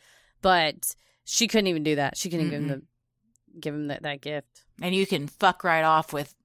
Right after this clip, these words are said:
Speaker 2: "I need you to know how deeply sorry I am."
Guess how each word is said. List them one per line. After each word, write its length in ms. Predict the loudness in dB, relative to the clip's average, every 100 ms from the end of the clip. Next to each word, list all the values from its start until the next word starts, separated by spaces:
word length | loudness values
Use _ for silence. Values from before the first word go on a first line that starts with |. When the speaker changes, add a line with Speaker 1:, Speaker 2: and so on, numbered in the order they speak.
| -4
Speaker 2:
"I 100 | -2
need 240 | 0 -2
you 80 | -2
to 40 | 0
know 140 | 0
how 140 | 2 -2
deeply 440 | -2 -6 -4 -6
sorry 420 | -2 2 2 2
I 140 | -2 -4
am." 360 | -4 -6 -8